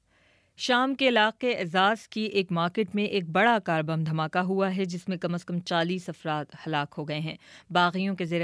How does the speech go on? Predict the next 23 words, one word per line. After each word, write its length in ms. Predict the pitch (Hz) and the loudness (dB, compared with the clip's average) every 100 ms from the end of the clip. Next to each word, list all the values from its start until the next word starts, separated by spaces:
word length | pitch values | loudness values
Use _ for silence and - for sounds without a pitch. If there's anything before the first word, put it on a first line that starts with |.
| 160 | -2
قبضہ 280 | 160 151 | -4 -2
یہ 180 | 165 160 | -2 -2
علاقہ 380 | 156 151 147 185 208 - _ - | -2 -2 -4 -6 -8 -10 _ -4
ترکی 300 | 220 190 233 | -2 -2 -4
کی 140 | 208 | -4
سرحد 420 | 185 190 175 180 | -4 -4 -2 -4
کے 220 | - 170 | -4 -4
ساتھ 420 | 156 - 156 143 _ 156 | -4 -4 -4 -4 _ -4
واقع 280 | 156 143 180 190 | -4 -2 -4 -4
ہے۔ 100 | 202 - - - | -6 -10 -14 -10
مقامی 460 | 180 190 190 196 | -4 -2 0 0
رہائشیوں 440 | 185 175 180 - 202 | 0 0 -2 -6 -8
کو 100 | 185 | -6
شبہ 300 | - 202 208 190 | -4 -2 -2 -2
ہے 140 | 208 | -4
کہ 120 | 196 | -2
دولت 320 | 170 156 156 | -2 -2 -2
اسلامیہ 520 | 165 156 170 165 170 165 143 | -6 -4 -4 -2 -2 -2 -4
گروپ 260 | 175 175 | -6 -6
نے 100 | 147 | -8
یہ 100 | 151 156 | -6 -6
حملہ 200 | 156 139 135 | -6 -6 -10
کیا۔ 260 | - 131 | -10 -12